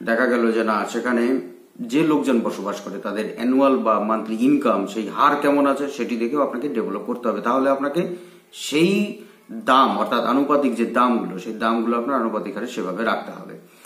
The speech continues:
যদি আপনি বেশি দামে রাখতে চান, তাহলে বিক্রি নাও হতে পারে। সেই জন্য আপনাকে এই business প্ল্যানে যে develop, develop করবেন কিভাবে, সেই প্ল্যানটি আপনাকে করে নিতে হবে। এছাড়াও এই ডেভেলপমেন্টের মধ্যে থাকবে হচ্ছে store location। store location আপনার কোথায়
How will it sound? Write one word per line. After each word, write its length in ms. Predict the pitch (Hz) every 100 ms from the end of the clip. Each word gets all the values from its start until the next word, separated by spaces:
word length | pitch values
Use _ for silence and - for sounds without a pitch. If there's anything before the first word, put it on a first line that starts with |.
| - -
যদি 240 | 113 139
আপনি 260 | 160 143 131
বেশি 300 | 120 113 135
দামে 240 | 147 143
রাখতে 240 | 135 123 -
চান, 160 | 131
তাহলে 180 | 123 127
বিক্রি 240 | 117 123 131
নাও 280 | 135 139
হতে 80 | 131
পারে। 180 | 120 135
সেই 120 | 131
জন্য 140 | 131 139
আপনাকে 240 | 135 135
এই 300 | 156 110 113
business 460 | 110 123 123 127 -
প্ল্যানে 240 | 117 110 107
যে 120 | 107
develop, 500 | 135 139 123 92 104
develop 280 | 110 143 135 117
করবেন 260 | 120 113
কিভাবে, 340 | 110 117 120 - - - -
সেই 160 | - 113
প্ল্যানটি 440 | 110 110 107 131
আপনাকে 260 | 139 120 120
করে 200 | 120 110
নিতে 140 | -
হবে। 160 | 90 95
এছাড়াও 580 | 240 220 147 123 - - - - _ _ _
এই 200 | - 190
ডেভেলপমেন্টের 600 | 170 151 151 143 131 117
মধ্যে 300 | 113 113 98
থাকবে 300 | 104 98 98
হচ্ছে 300 | 101 98 165 180 - -
store 640 | - - - - 131 101 98
location। 420 | 95 87 95 - - - _ _ _ _ _ _ _ _ - _ _ _
store 360 | - - 170 175
location 420 | 143 120 113 120
আপনার 320 | 113 113 143 -
কোথায় 320 | 98 -